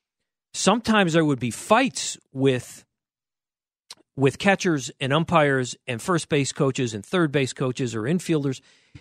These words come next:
if they made the mistake of tossing out a ball that you could use to your advantage.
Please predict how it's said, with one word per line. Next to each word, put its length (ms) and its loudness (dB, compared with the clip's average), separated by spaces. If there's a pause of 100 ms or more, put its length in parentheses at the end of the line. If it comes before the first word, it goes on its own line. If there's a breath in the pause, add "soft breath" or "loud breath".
(100)
if 140 -4
they 160 6
made 240 2
the 80 2
mistake 760 0 (500)
of 120 -6
tossing 360 2
out 140 4
a 60 0
ball 340 2
that 180 -6
you 120 -6
could 160 -10
use 320 -2
to 80 -4
your 160 -2
advantage. 680 -2